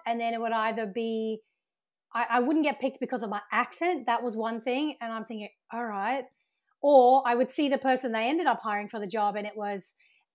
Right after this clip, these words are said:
a guy, or it was a white guy or a white girl. I'm like, "All right, well, this is just,"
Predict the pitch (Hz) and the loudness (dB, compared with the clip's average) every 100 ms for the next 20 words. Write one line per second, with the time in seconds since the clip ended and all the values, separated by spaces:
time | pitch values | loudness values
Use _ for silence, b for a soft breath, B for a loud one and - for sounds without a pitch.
0 | _ - 226 233 196 185 208 254 226 214 | _ -4 2 4 4 2 -2 -2 -2 -4
1 | 214 220 220 247 233 - 190 196 226 214 | -4 -2 4 4 4 -2 -4 -4 -4 -4
2 | 208 208 214 - 208 202 202 196 285 320 | -2 -2 -4 -4 -2 -2 -4 0 2 4
3 | 277 247 254 254 _ - 240 240 240 233 | 6 6 2 -2 _ -12 -2 2 4 4
4 | 226 247 247 - 240 | 2 -4 -6 -4 -6